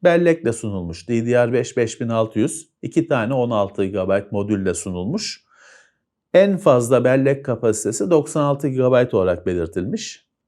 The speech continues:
Kutudan otuz iki gigabayt çıkıyor. Gayet yeterli günümüz için. İstediğimiz değer.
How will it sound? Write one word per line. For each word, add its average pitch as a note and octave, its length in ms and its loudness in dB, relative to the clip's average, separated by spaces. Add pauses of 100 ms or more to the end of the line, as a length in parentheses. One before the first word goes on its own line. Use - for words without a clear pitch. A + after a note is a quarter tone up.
(200)
Kutudan - 440 2
otuz D3 300 -2
iki D3+ 120 0
gigabayt G2 420 0
çıkıyor. F#3+ 480 -4 (260)
Gayet B2 540 -2
yeterli A2 540 2
günümüz E2 360 -6
için. - 400 -10 (800)
İstediğimiz G2+ 760 0
değer. D2+ 320 -2